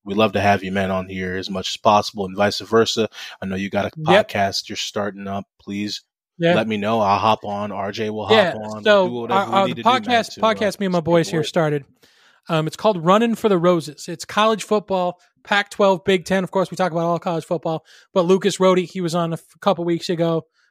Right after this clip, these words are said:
Speaker 2: with me as well. Um, we just kinda talk college football.
Speaker 1: Mm-hmm.
Speaker 2: Um, we give out weekly roses, bachelor style, you know,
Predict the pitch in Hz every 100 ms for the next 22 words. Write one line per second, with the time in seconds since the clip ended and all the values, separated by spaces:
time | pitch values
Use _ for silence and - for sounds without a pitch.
0 | _ 180 - 180 156 160 165 165 - _
1 | _ _ _ 170 160 151 151 143 196 208
2 | 220 233 214 196 202 - 196 190 - 196
3 | 202 196 180 175 165 170 180 180 175 180
4 | 180 185 165 180 170 165 175 170 - 185
5 | - 185 180 202 _ _ _ _ _ -
6 | 185 160 165